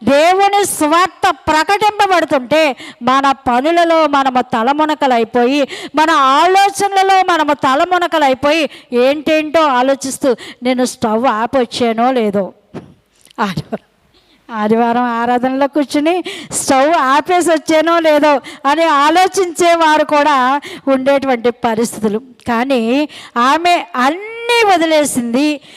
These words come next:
తన కుటుంబ సభ్యులను కూడా బహుశా ఇంట్లో వదిలేసి వచ్చిందేమో. సువార్త ఎప్పుడైతే తన హృదయాన్ని తాకిందో,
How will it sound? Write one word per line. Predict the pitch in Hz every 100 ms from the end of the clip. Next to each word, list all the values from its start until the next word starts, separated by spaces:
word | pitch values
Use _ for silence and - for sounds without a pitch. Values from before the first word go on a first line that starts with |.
| - - 269
తన | 262
కుటుంబ | - 285 302 330 359
సభ్యులను | 339 381 330 370 370
కూడా | 349 311 262 226 269 285 - -
బహుశా | 240 254 285 330
ఇంట్లో | 311 277 269 330
వదిలేసి | 339 285 269 330 349 330
వచ్చిందేమో. | 320 269 - 269 269 240 220 240 285 - - -
సువార్త | - 294 277 339 370 - 392
ఎప్పుడైతే | 294 262 240 349 349 349 359 320
తన | 381 330 - 311
హృదయాన్ని | 320 269 262 262 320 359 381 392 392
తాకిందో, | - 302 277 269 311 254 226 240 285